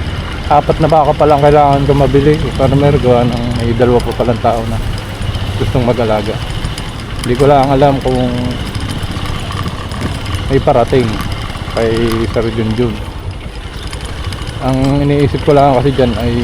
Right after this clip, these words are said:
baka mamaya ay manibago yung mag-aalaga. Pag baka mas bate. Sana ay maamo ang mabili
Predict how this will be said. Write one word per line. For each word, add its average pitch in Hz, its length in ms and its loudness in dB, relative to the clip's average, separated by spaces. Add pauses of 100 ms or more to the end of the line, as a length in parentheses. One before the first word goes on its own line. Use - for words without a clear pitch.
(440)
baka 117 400 2
mamaya 120 400 0
ay 113 100 -2 (140)
manibago 120 480 2
yung 117 240 2
mag-aalaga. 110 640 0 (2000)
Pag 110 160 -4
baka 113 240 4
mas 107 240 -2
bate. 117 400 0 (2750)
Sana 123 240 2
ay 127 80 0
maamo 127 400 2
ang 120 80 0
mabili 120 400 2